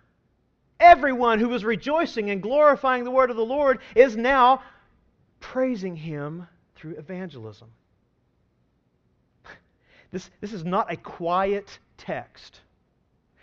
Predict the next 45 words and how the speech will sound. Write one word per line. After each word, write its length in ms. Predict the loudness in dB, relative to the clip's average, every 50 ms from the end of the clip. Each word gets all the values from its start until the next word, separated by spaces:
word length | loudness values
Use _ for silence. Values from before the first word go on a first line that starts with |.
| _ _
This 160 | -12 -10 -8 -8
is 160 | -8 -6 -4
not 420 | -2 2 2 4 6 4 4 4
a 160 | 0 -2 -2
reserved 880 | -2 -2 -4 -4 -4 -4 -2 0 2 4 6 6 6 6 4 4 0 -6 -18 -20 _ _
text. 280 | -4 -2 -2 -2 -2 -4
This, 160 | -8 -10 -10 -12 -12 _
this 160 | -8 -8 -4
text 240 | -2 -2 -2 -2 -4
is 140 | -6 -8 -10
quite 560 | -12 -10 -2 2 6 8 8 8 8 6 2 -4 -20 -20 _ -10
loud. 840 | -2 4 6 8 10 12 10 10 8 6 4 0 -4 -6 -10 -14 -18 _ _ _ _ _ _ _ _ _ _ _ _ _ _ _ _ -6
This 220 | -4 -4 -4 -4 0
text, 460 | 4 6 8 8 6 4 0 -10 -20 -20 -10 -8
if 140 | -8 -4 -2
you 120 | -2 0 0
were 120 | 0 4
there 260 | 8 10 10 10 10
with 140 | 6 2 -2
these 200 | -4 -4 -4 -4
men 220 | -2 0 0 0
in 140 | 0 0 -2
this 180 | -4 -6 -6 -4
text, 340 | 0 2 2 2 2 -2 -6
if 160 | -8 -8 -6
you 120 | -6 -6
were 100 | -4 -4
there 240 | -2 0 2 2 2
in 120 | 2 0
that 260 | 0 -2 -2 -2 -4 -10 _ _ -12 -4
building 340 | 2 4 4 4 4 2 -2
or 140 | -2 -2 -2
that 220 | 0 0 0 -2 -2
arena 400 | -4 -6 -4 -4 -2 -2 0 0
or 120 | 0 -2
wherever 300 | 0 2 2 2 2 2
it 60 | 0
would 160 | 0 -2 -4 -4
be, 260 | -4 -4 -4 -6 -8 -12 -18 -16 -14
if 100 | -10 -6
you 140 | -4 -4 -2
were 100 | -2 -2
there 300 | 4 6 8 8 8 6
when 160 | 2 0 2
they 300 | 4 4 4 4 0 -4